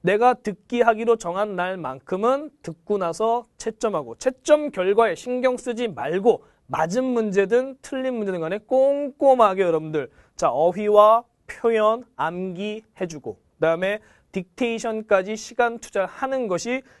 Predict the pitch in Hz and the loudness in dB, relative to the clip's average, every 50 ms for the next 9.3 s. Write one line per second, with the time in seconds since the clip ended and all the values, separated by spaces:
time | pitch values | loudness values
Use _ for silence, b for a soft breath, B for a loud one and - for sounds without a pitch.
0 | b 165 170 180 170 139 123 131 147 170 190 196 208 240 254 247 233 220 214 196 | b -2 -2 -2 -2 -6 -4 -2 0 0 0 0 2 4 6 6 6 6 2 2
1 | 156 151 170 208 _ - - - 262 254 262 _ - - 247 240 233 - 214 196 | -4 -6 -6 -8 _ -18 -12 -10 -10 -10 -10 _ -8 -8 -8 -6 -2 -2 -2 -2
2 | 185 214 220 233 226 - 160 165 175 185 202 175 131 113 - - - _ _ _ | -2 -6 -8 -10 -10 -10 -10 -8 -6 -6 -6 -6 -8 -14 -18 -20 -20 _ _ _
3 | _ _ _ _ _ - 165 180 170 - 175 180 b b b b b b - 196 | _ _ _ _ _ -2 -2 0 -2 -4 -6 -12 b b b b b b -6 -4
4 | 196 190 - 208 196 247 233 226 220 220 220 214 - 175 175 196 202 196 208 214 | -2 2 2 2 2 4 2 0 2 0 -2 0 0 0 0 2 2 4 4 4
5 | 214 220 b b b b b - - - - - 175 196 208 - 254 220 _ - | 2 -2 b b b b b -20 -20 -18 -10 -8 -6 -4 -4 -4 -6 -10 _ 2
6 | - 220 196 190 - 202 202 202 202 202 196 - 269 254 254 247 277 233 - - | 2 2 2 2 -4 -4 -4 -4 -4 -6 -6 -8 -6 -6 -6 -6 -8 -4 2 2
7 | 247 233 208 185 165 165 165 160 165 170 190 208 202 165 151 165 165 - 240 226 | 2 2 2 -2 -6 -6 -4 -2 -2 0 0 0 0 0 -2 -2 -4 -4 -6 -6
8 | 226 220 196 185 185 190 196 202 _ - 147 143 170 165 175 196 185 147 151 175 | -4 -4 -4 -4 -4 -4 -6 -8 _ -10 -10 -6 -4 -4 -4 -6 -8 -8 -8 -8
9 | 180 151 131 131 175 165 135 | -10 -10 -6 -2 -2 -2 -2